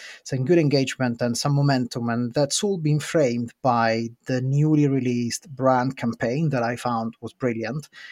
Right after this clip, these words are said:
that, uh, Snapchat is basically using to reframe itself as the antidote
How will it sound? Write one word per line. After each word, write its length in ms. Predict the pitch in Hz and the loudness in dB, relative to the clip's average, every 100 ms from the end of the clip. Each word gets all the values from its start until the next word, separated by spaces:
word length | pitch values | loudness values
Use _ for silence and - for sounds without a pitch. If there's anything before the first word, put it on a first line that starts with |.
| - _ 127 | -20 _ -4
that, 340 | 131 123 113 - | 0 2 0 0
uh, 340 | 123 117 117 | 0 0 -2
Snapchat 680 | 117 151 147 - 151 139 - | -4 -4 -4 0 2 0 -4
is 100 | 127 | -6
basically 420 | 135 131 131 123 | -2 0 -2 -4
using 400 | 127 147 143 127 | 0 0 2 -2
to 140 | - | -4
reframe 600 | 120 156 165 - 147 135 | -2 0 2 2 4 4
itself 560 | 123 - 147 127 120 - - | 0 0 2 2 0 -6 -4
as 360 | 123 120 117 - | 0 0 -2 -4
the 200 | 143 139 | -6 -2
antidote 640 | 139 143 131 127 110 | 0 0 -2 -2 -2